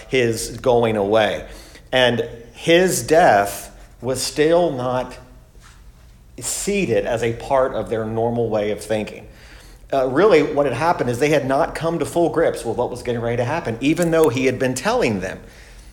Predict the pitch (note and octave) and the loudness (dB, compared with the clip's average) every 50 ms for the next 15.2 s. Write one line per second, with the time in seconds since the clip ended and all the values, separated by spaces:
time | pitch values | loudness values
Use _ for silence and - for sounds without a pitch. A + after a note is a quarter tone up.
0 | - - - C3+ C3 D3 E3+ E3 C3+ A#2 A#2 B2+ C3+ D3+ - - A#2+ A#2+ - C#3+ | -14 -10 -8 -2 2 4 4 6 4 4 2 2 2 2 2 0 0 0 2 4
1 | D3+ D3+ D3+ C#3+ C#3 C3+ A#2+ A#2 A2+ A2+ A#2 - - A#2 A#2 - B2+ A#2 A#2 A2+ | 4 4 4 4 4 4 4 4 4 4 2 2 -2 -4 0 2 2 4 2 2
2 | A2+ G2 B2+ B2 B2 A#2+ A#2 - - B2 B2+ B2 - - - - D#3+ E3+ E3 D3 | -2 -4 -2 -2 -2 -2 -2 -4 -4 -2 -2 -2 -2 0 2 2 2 4 4 2
3 | C3+ C3+ - A#2+ A#2 - - D3+ D3 C3+ A#2 G#2+ G#2 G#2 G2 G2 F#2+ - - - | 2 2 0 -2 -2 0 2 2 4 4 4 2 0 0 -2 -4 -6 -10 -14 -14
4 | - A#2 A2+ A2 C3 C3+ A#2+ A#2+ A2 B2+ B2+ C3+ C3 A#2+ D3+ - - - D3 C#3+ | -12 -6 -2 0 0 2 4 4 4 4 4 4 4 2 2 0 0 0 0 2
5 | D3+ D3+ D3 C#3 - C#3 B2+ A2+ B2 G#2+ A2 A2 A2 G#2+ - - D3 D3 D3 C3+ | 2 2 0 0 -2 -2 0 0 0 0 0 0 0 -2 0 2 2 4 4 4
6 | A#2 A2 G2 G2 G2 G2+ G2+ - - C#3+ C#3 C#3 C3+ B2+ - C3+ B2 A2+ G2 A2+ | 4 4 2 2 0 -2 -2 0 2 2 2 2 2 0 0 -2 -4 -2 0 0
7 | A2+ - - - - - B2+ B2+ B2 B2 A#2+ A#2 A#2 - D3+ C#3+ D3+ C#3+ B2+ - | -2 -2 -4 -8 -6 -4 -2 0 0 0 0 0 0 2 4 4 4 4 2 2
8 | - D3+ D3 C#3 C3+ B2+ A#2+ A#2+ C3 B2+ C3 A#2+ B2+ B2+ C3 A2+ A2+ A2 - A#2+ | 0 0 0 0 0 -2 -2 -4 -4 -4 -4 -4 -2 -2 0 0 0 0 0 0
9 | B2 B2+ C#3 C#3+ C#3+ C#3+ C#3 C3 B2+ - B2+ A2+ A#2 B2+ C3 B2+ A#2+ A2+ G#2 G#2 | 2 4 4 4 4 4 4 2 2 2 2 4 6 6 6 4 4 2 0 0
10 | A#2 A2+ A2+ G#2+ - G#2 A2 G#2+ - - D#3 C#3+ C#3 C#3 - - B2+ A#2 - B2+ | -2 -2 -2 -2 -2 0 0 0 2 2 4 4 4 4 2 0 -4 -6 -6 -8
11 | A2+ - C#3 C3 A#2+ A2+ G#2 - - C#3+ C#3 C3 G#2+ G2 F#2+ - - - - - | -6 -4 -2 -2 0 -2 -2 -2 -2 -2 -2 -2 -4 -6 -8 -10 -14 -18 -20 -20
12 | - - - - - A#2+ A#2+ D3 E3+ G3 G3+ F#3 - - E3+ - - - F3 C#3+ | -20 -20 -20 -18 -12 -6 -2 -2 0 0 -2 -2 -4 -4 -4 -2 0 2 2 2
13 | C3+ C3+ C3 A#2+ - C3+ C3 - - F3 F3 E3 C#3 D3+ E3 D#3 C#3+ C3 A#2+ - | 0 -2 -4 -4 -4 -6 -8 -6 -4 -4 -2 -2 -2 -4 -4 -4 -6 -8 -8 -6
14 | A#2+ B2 C3 D3 E3 D#3 D#3+ D3+ C#3+ B2+ - - F3 G3 F3 A#2+ G#2+ G2 - - | -4 -2 0 0 0 2 0 0 0 0 -2 -4 -4 -2 -4 -4 -4 -4 -4 -4
15 | - - - | -6 -8 -12